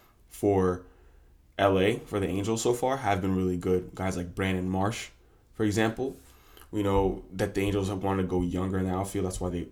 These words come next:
got rid of Justin Upton, but they're giving Brandon Marsh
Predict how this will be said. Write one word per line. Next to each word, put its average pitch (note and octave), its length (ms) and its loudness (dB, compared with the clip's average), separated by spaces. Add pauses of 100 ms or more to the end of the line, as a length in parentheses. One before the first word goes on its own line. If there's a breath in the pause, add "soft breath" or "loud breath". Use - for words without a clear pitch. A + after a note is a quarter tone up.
got F2 260 -2
rid F2+ 140 0
of F2 100 -4
Justin F2 320 -6
Upton, F#2+ 280 -4
but - 100 -8
they're F2 80 -6
giving F#2 420 0 (540 loud breath)
Brandon F#2 320 4
Marsh F#2 380 2